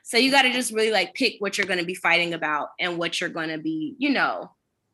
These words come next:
making waves about because you're so, so far apart and you only see each other for short periods of time. Um,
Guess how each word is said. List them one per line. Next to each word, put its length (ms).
making 440
waves 320
about 300
because 200
you're 100
so, 200
so 180
far 200
apart 360
and 80
you 120
only 220
see 180
each 200
other 260
for 120
short 240
periods 360
of 100
time. 320
Um, 560